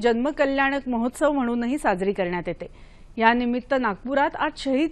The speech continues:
चौक ते महावीर उद्यान दरम्यान भव्य शोभायात्रा काढण्यात आली. या शोभायात्रेत ढोल पथक, भजन पथक सामील झालं होतं. यावेळी अहिंसा रथयात्राही काढण्यात आली. "जीव हत्या करू नका, शाकाहारी बना" असे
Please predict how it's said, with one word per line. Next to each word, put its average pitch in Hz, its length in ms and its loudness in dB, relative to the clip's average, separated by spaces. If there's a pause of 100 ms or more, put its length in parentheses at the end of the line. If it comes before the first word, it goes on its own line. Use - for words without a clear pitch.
(120)
चौक 320 220 2 (100)
ते 370 80 -2
महावीर 277 520 -2
उद्यान 240 400 2
दरम्यान 240 400 -2 (420)
भव्य 294 360 4
शोभायात्रा 233 600 2
काढण्यात 180 420 0
आली. 175 160 -4 (400)
या 214 160 6
शोभायात्रेत 240 680 2 (500)
ढोल 277 260 4
पथक, 330 400 2
भजन 262 460 2
पथक 277 360 -2
सामील 226 360 2
झालं 170 240 -2
होतं. 165 220 -6 (400)
यावेळी 330 380 6
अहिंसा 285 540 2
रथयात्राही 247 920 2
काढण्यात 202 460 0
आली. 226 180 0 (600)
"जीव 302 200 4
हत्या 339 360 0
करू 254 280 2
नका, 220 400 0
शाकाहारी 285 520 2
बना" 247 280 0
असे 226 260 -2